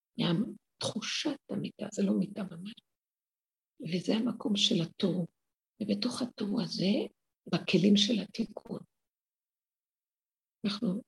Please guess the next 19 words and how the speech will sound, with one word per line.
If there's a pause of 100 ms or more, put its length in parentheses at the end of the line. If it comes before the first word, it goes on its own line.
(160)
נשארים
בשבת,
נשארים, (180)
נשארים
ביד, (480)
נשארים, (880)
אנחנו (380)
נשארים
שם, (100)
לא
מפרקים, (160)
משפחתיות, (400)
לא
מפרקים, (1080)
אבל (560)
מפרקים
מבפנים
את
השקר.